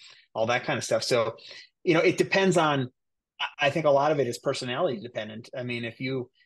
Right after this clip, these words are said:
if you really want that time with patients, if you really value that time interacting with patients over a long period, you're not gonna get that as a C R N A,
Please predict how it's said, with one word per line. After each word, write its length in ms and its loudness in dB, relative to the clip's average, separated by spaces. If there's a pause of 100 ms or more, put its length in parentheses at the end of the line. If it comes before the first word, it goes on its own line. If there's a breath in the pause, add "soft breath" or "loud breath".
if 120 -6
you 140 4
really 200 2
want 280 -2
that 240 -4
time 280 -6
with 220 -8
patients, 400 -6
if 120 -12
you 100 -10
really 280 -4
value 400 -6
that 240 -10
time 480 -4 (260 loud breath)
interacting 460 -4
with 120 -12
patients 480 -6
over 320 -6
a 60 -4
long 340 -6
period, 600 -8 (360 soft breath)
you're 120 -4
not 120 -4
gonna 140 -6
get 200 -4
that 160 2
as 140 -8
a 60 -12
C 200 -6
R 100 -8
N 80 -14
A, 160 -16